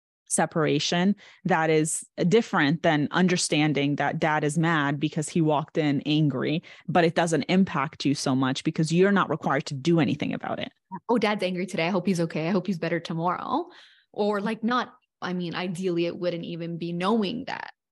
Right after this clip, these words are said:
Speaker 2: Well,
Speaker 1: Mm-hmm.
Speaker 2: it depends on the age, but, "I hope he's okay tomorrow," instead of, like, "Oh, dad's angry. Now my whole night's ruined."
Speaker 1: Exactly. So, like, how does your parents' mood or situation impact your day?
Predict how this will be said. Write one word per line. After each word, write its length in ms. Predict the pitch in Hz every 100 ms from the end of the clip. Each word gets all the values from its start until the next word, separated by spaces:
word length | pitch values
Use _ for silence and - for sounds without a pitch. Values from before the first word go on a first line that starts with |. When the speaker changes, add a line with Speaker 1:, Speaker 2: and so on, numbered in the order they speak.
| _ _ _ 196
Speaker 2:
Well, 260 | 180 170
Speaker 1:
Mm-hmm. 100 | 156
Speaker 2:
it 180 | 240 -
depends 220 | 175 170
on 100 | 160
the 100 | 160
age, 260 | 139 165 -
but, 200 | 196 -
"I 80 | 214
hope 340 | 208 185 -
he's 280 | - 196 156
okay 260 | 180 202
tomorrow," 400 | 170 202 196 202
instead 380 | 165 170 - 175
of, 100 | 170
like, 140 | 170 165
"Oh, 100 | 175
dad's 320 | 170 165 165 -
angry. 300 | 165 160 165
Now 160 | 156
my 160 | 156 170
whole 220 | 160 156
night's 280 | 151 - -
ruined." 240 | - - - - _ _ _
Speaker 1:
Exactly. 840 | 185 165 156 160 151 151 147 127 151
So, 160 | -
like, 180 | 185 180
how 380 | - - 233 277
does 220 | 311 247
your 320 | 202 185 190
parents' 840 | 190 - 165 165 160 156 156 - - - - -
mood 640 | 185 196 214 214 214 214 - _ -
or 80 |
situation 1040 | 170 208 - 214 190 196 - 190 175 170 202 _ _ -
impact 580 | 185 185 202 170 - -
your 340 | 160 156 170 180
day? 460 | 151 - - 185